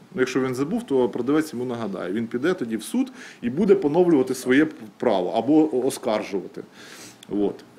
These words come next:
База М В С, база Міністерства охорони здоров'я. В базах громадянина нема заборон. Він отримує, продавець, е, вносить його дані в реєстр зброї, видає йому свідоцтво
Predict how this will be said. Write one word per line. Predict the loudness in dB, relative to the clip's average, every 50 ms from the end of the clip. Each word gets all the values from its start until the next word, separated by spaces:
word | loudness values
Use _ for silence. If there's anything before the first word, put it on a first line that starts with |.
| -14 -12 -10 -8
База | 0 4 4 6 6 6 4 2 2 0 -2 -10 -12 -6
М | -6 -4 0
В | 2 2
С, | 2 2 2 -2 -6 -10 -4 2
база | 2 2 4 2 0
Міністерства | -2 -2 -4 -6 -4 -4 -4 -2 -2 -4
охорони | -2 -2 -2 -2 -2 -4
здоров'я. | -4 -4 -6 -6 -8 -10 -12 -10
В |
базах | 0 4 4 4 4 4 0 -2 -4 -10 -10 -6
громадянина | -4 -4 -2 -2 0 0 0 0 0 0 0 0
нема | -2 -2 -2 0 0 -2 -2 -4 -8 -10
заборон. | -4 -4 -4 0 4 4 4 4 4 0 -4 -6 -14 -20 -20 -20 -20 -20 -20 -20 -20 -20 -16 -10
Він | -4 -2 0 0 -2 0
отримує, | -2 -2 2 6 6 6 6 6 4 4 2 -2 -6 -12 -4
продавець, | -2 0 4 6 6 6 6 4 2 -2 -10 -16 -20 _ _ -20 -20 -20 -20 -20 _ _ -20 -20 -20 -20 -20 -20 -16 -10 -6
е, | -4 -2 -2 -2
вносить | -2 2 6 6 6 6 4 0 0 2
його | 4 4 4
дані | 4 4 2 2 2 0 -4 -4 -6 -10
в | -14 -12 -8 -8 -8 -6 0 2
реєстр | 4 6 6 4 4 2 -6 -8 -8
зброї, | -8 -8 -2 2 4 4 4 4 2 -2 -6 -12 -16 -18 -18 -18 -20 -20 -20 _ _ 0
видає | 2 4 4 6 6 6 6
йому | 6 6 2 0
свідоцтво | -4 -2 -4 -4 0 2 2 2 2 0 -4 -10 -10 -10 -10